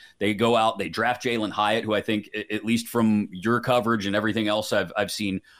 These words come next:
revolving around Giants camp, is having a quality camp to this point. But still, I, I question whether it's enough for them, especially in spots where maybe they're working from behind in games or they are looking to maybe stretch the defense and not have to face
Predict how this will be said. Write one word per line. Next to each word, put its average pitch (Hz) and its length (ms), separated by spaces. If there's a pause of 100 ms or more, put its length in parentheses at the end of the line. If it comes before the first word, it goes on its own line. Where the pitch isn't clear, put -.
(160)
revolving 107 400
around 101 220
Giants 104 300
camp, 101 220
is 87 80
having 110 380
a 101 40
quality 104 380
camp 107 300
to - 80
this 107 180
point. 120 300
But 110 100
still, 127 380
I, 127 240
I 143 140
question 131 440
whether 120 340
it's 117 200
enough 113 480 (260)
for 120 240
them, 113 300
especially 123 480
in 117 100
spots 113 380
where 107 100
maybe 107 220
they're 101 100
working 110 380
from 104 160
behind 107 420
in 101 160
games 107 540 (240)
or 127 160
they 123 100
are 120 220
looking 117 420
to 110 540 (380)
maybe 117 220
stretch 123 400
the 113 80
defense 113 640
and 87 140
not 113 160
have 113 160
to 104 80
face 113 300